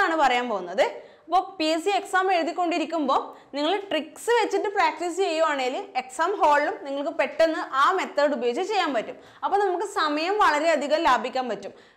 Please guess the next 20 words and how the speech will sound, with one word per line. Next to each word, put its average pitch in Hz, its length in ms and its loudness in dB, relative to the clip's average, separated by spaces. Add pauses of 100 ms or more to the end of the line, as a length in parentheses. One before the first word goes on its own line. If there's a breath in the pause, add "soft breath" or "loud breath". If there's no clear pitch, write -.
(220 loud breath)
നോർമൽ 269 360 2
മെത്തേഡ് 302 380 4
ചെയ്യുന്നതിനേക്കാളും 294 680 2 (280)
ഈസി 339 240 0
ആയിട്ട് 339 260 4
ചെയ്യുമ്പോൾ 311 300 0 (200)
സമയം 381 380 4
ലാഭിക്കാൻ 269 400 0
പറ്റും. 196 240 -10
അപ്പോൾ 302 180 -6
ഇതിന് 339 220 -2
മുന്നേ 359 320 0
വീഡിയോ 330 260 0
നമ്മൾ 349 160 -2 (120)
ചെയ്തിട്ടുണ്ട് 302 500 -2
കുറേ 269 140 0 (100)
ട്രിക്സ് 294 300 -8
വെച്ചിട്ടുള്ളത്, 247 500 -2 (420 loud breath)
അതൊക്കെ 277 260 2 (100)
കാണുക, 302 260 2